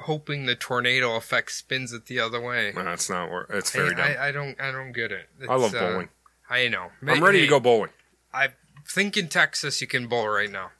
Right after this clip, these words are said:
Speaker 2: Well, I'm gonna stay away from that
Speaker 1: <laughs>
Speaker 2: hotbed of death.
Speaker 1: I was seeing, I was, I was looking at pictures of Georgia 'cause they're open now. All our Georgia listeners and Texas listeners, I hope you're
Speaker 2: I hope
Speaker 1: staying
Speaker 2: you're
Speaker 1: safe
Speaker 2: okay,
Speaker 1: out
Speaker 2: and I
Speaker 1: there.
Speaker 2: hope you're hopefully self-quarantining better
Speaker 1: Look,
Speaker 2: than your state.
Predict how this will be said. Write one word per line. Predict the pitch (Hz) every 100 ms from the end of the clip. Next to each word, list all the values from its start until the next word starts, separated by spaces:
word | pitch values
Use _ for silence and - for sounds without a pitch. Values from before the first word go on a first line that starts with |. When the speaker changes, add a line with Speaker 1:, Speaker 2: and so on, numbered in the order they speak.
| -
Speaker 2:
Well, | 151 160 147 139
I'm | 165
gonna | 180 160
stay | 175 160
away | 135 139
from | - 120
that | 123 117
Speaker 1:
<laughs> | 110
Speaker 2:
hotbed | 104 98 101 98
of | 87
death. | 98 98 - -
Speaker 1:
I | 143
was | 151 147
seeing, | 180 175 170 151 - -
I | 143
was, | 151 143 143
I | 143
was | 135 131
looking | 165 160 143
at | -
pictures | 160 151 139
of | 123 110
Georgia | 127 139 143 123
'cause | - 113
they're | 139 135
open | 113 - 113
now. | 113 110
All | 117 135
our | 123
Georgia | 113 120 120 117 110
listeners | 113 110 - 113 104
and | 113
Texas | 135 123 - 120 -
listeners, | 117 - 117 107
I | 107
hope | 110 -
you're | 107 104 - - - -
Speaker 2:
I | 107
hope | 123 143
Speaker 1:
staying |
Speaker 2:
you're | 190 151
Speaker 1:
safe | 123
Speaker 2:
okay, | 170 127
Speaker 1:
out | 110
Speaker 2:
and | 117 117
I |
Speaker 1:
there. | 117
Speaker 2:
hope | 127 143
you're | 151 135 - -
hopefully | 117 120 120 135 123 117 110 -
self-quarantining | - 120 117 123 117 113 110 104 98 101
better | 101 107
Speaker 1:
Look, |
Speaker 2:
than | 107 101
your | 95
state. | - 101 95